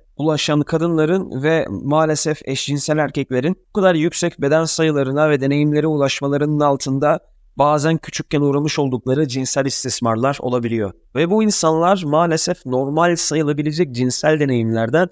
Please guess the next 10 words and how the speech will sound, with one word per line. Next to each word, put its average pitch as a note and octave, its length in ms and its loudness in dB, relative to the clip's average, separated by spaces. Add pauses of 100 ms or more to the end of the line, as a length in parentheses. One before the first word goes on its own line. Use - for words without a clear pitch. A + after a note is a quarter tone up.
(200)
artık C3+ 400 -2
zevk C#3 260 0
alamıyorlar. B2 520 2 (200)
Aşırı F#3 320 0
uçta F3+ 640 2
ve F3 320 4
yozlaşmış C#3 560 -2
şeyler D3+ 420 0
deneyimlemeleri C3 640 0
gerekiyor. G#2 440 -6